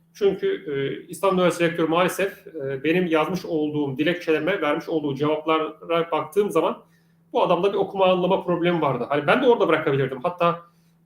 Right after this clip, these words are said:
e, bunu cezaevindeyken göndermiştim bu dilekçeyi. Maalesef göndermemişler. Sonra, e, bu uyap'tan, E-Devlet'ten taradım. Böyle bir dilekçem şeye gönderilmemiş. Bunu zaten İsmail Sezgin'le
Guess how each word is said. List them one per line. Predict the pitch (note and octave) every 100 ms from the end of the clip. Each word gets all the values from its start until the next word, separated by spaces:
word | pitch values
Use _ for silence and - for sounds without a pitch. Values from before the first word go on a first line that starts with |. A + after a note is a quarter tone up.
| - -
e, | F#3+ E3+ E3
bunu | F3 D#3
cezaevindeyken | D#3+ F3 E3+ F3 E3 D#3
göndermiştim | C#3+ C3+ B2+ D3+
bu | C#3
dilekçeyi. | C#3 C3+ D#3 F#3
Maalesef | F#3 D3 D3
göndermemişler. | D3+ D3+ E3+ F3+ D3+ E3 F#3
Sonra, | - E3 C#3+ C#3
e, | D#3 C#3+ C#3 C#3
bu | C#3+ D#3+
uyap'tan, | D#3 D#3 D3+ D3+
E-Devlet'ten | D3+ D3+ D3 D3+
taradım. | - D#3 D#3+ F#3+ _ _ _ _ _
Böyle | E3 E3
bir | C#3+
dilekçem | D3 C#3 G3+ G3+ -
şeye | - F#3+
gönderilmemiş. | G3 F#3 F3 C#3+ B2 -
Bunu | D#3
zaten | D3 E3 F3+
İsmail | E3+ - E3
Sezgin'le | D#3+ D#3+ D#3 E3+ D3+ D3+